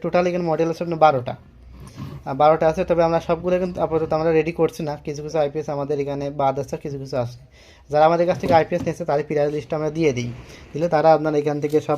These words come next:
আহ, ইনফরমেশন পাবেন। আর এটা আপনার প্যাকেটের, আহ, যে সাইডগুলো, ইনফরমেশনগুলো, যে কত ওয়াটে কয়টা লাইট, কয়টা কি চলবে, সব ইনফরমেশন এখানে থাকবে।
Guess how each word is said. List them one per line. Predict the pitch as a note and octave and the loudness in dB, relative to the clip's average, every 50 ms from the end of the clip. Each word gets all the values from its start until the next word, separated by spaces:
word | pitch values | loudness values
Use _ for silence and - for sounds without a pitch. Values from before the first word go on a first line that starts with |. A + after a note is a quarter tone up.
| C#3+ - | -4 -2
আহ, | D3 C3+ C3+ C3+ C3 C3 C3 C3+ - - - E3 | -2 0 2 2 2 0 0 -2 -4 -8 -8 -6
ইনফরমেশন | D3+ B2+ D#3 C#3+ C#3 C3+ - C#3+ | -6 -4 -4 -4 -4 -6 -8 -6
পাবেন। | C3+ C#3+ C3 A#2+ A#2+ A#2+ A#2+ - - - - - - - - - - - - - | -2 -2 -2 0 -2 -6 -6 -10 -16 -18 -18 -18 -16 -18 -20 -20 -20 -18 -8 -4
আর | D3+ C#3 | -2 0
এটা | C3+ D#3 | 0 0
আপনার | D3+ D#3 D3+ D3 | 0 0 -2 0
প্যাকেটের, | - D3+ C#3 D3 D3 D3 D3+ C#3+ | 0 0 0 0 0 0 0 0
আহ, | D3 - - - D#3 C#3+ C#3 C#3 C3+ C3+ C3 C3 | -2 -10 -16 -12 -6 -4 -2 -2 -2 -2 -2 -4
যে | C3 C3+ C3+ C3+ C3 C3 C3+ - - - - - - | -6 -4 -4 -2 -2 -2 -4 -6 -10 -14 -18 -12 -4
সাইডগুলো, | D#3 C#3+ C#3+ C#3 C#3+ C#3 C3+ C3 C#3 D3+ - - - | -2 -2 -2 -2 -4 -4 -2 -4 -4 -4 -6 -10 -10
ইনফরমেশনগুলো, | D3 C#3 B2 C#3 C3 C3 B2 - - C3+ C3 C#3 C#3+ D3 - - - - - - - - | -10 -10 -8 -6 -8 -8 -8 -8 -10 -8 -6 -6 -6 -6 -8 -14 -20 -20 -20 -20 -12 -8
যে | C3+ C3+ C3 - - - | -8 -8 -8 -8 -8 -8
কত | D3 D3 - | -6 -2 -2
ওয়াটে | D3 C#3 C#3 C#3 D3 D3 | 0 2 2 2 0 0
কয়টা | - D3 C3+ C3 C#3+ C3+ | 0 -2 -2 -2 0 0
লাইট, | C3+ C3 C3+ C3 - | 0 0 -2 -2 -4
কয়টা | C3+ C3 C3 C3 | -6 -6 -6 -6
কি | B2+ C#3 | -8 -10
চলবে, | A#2 - C#3 C3 C3+ C#3+ | -10 -8 -8 -8 -8 -6
সব | C3+ D3 C#3+ C3+ | -6 -4 -4 -4
ইনফরমেশন | C3 B2+ A#2+ C3 B2+ A#2+ B2 C3 | -6 -6 -6 -6 -6 -6 -8 -8
এখানে | B2+ A#2+ B2+ B2+ B2+ | -8 -6 -6 -6 -8
থাকবে। | B2+ C3 B2 B2 B2 D3+ | -8 -8 -10 -6 -8 -8